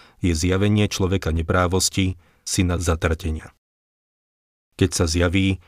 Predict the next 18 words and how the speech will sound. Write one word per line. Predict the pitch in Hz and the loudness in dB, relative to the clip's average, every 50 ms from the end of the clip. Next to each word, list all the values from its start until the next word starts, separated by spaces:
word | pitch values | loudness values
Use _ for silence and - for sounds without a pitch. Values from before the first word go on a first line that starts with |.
| _ _ _ _ _ _ | _ _ _ _ _ _
obdobie | - 101 95 101 101 110 98 107 107 92 | 0 0 2 2 2 4 4 4 4 4
veľkého | 98 95 101 - - 107 92 87 | 2 0 0 0 0 0 0 0
súženia | 80 - - - 92 92 85 - 98 92 92 92 95 - | -2 -2 -2 -2 -2 0 0 0 2 2 2 0 0 0
už | 95 90 82 85 | -2 -2 0 0
bude | 90 90 82 78 | -2 -2 -2 -4
v | - - | -4 -4
plnom | - - 90 90 87 85 | -4 -2 0 0 0 0
prúde. | 82 - 85 85 82 80 78 - - - - _ _ _ _ _ _ _ _ _ _ _ _ _ _ _ _ _ _ _ - | 0 0 -2 0 -2 -2 -6 -8 -12 -14 -16 _ _ _ _ _ _ _ _ _ _ _ _ _ _ _ _ _ _ _ -2
Pavol | 95 87 104 113 120 107 | 0 4 4 4 4 4
ho | 120 113 | 2 0
tu | - | 0
nazýva | 117 98 92 92 87 92 98 95 92 95 90 87 | 0 2 2 2 2 4 2 4 4 2 0 0
človekom | - - 104 98 90 90 80 - 95 92 87 | 0 0 0 0 0 0 0 0 0 2 0
neprávosti. | 85 82 85 82 80 76 76 78 - - - - 71 - _ _ _ _ _ _ _ _ _ _ _ _ _ _ - | 0 0 0 0 0 -2 -4 -6 -8 -8 -10 -10 -14 -16 _ _ _ _ _ _ _ _ _ _ _ _ _ _ -4
Ján | 85 85 85 90 90 92 98 95 - - _ _ | -2 0 0 2 2 0 0 -2 -4 -8 _ _
ho | - 85 | -2 0
nazýva | 82 87 85 80 90 90 85 92 90 - | 0 0 0 0 0 0 0 0 -2 0
Antikrist. | - 90 87 80 - 80 - - 82 85 - - - - - | -2 -2 -2 -2 -6 -8 -10 -10 -8 -6 -6 -6 -8 -8 -14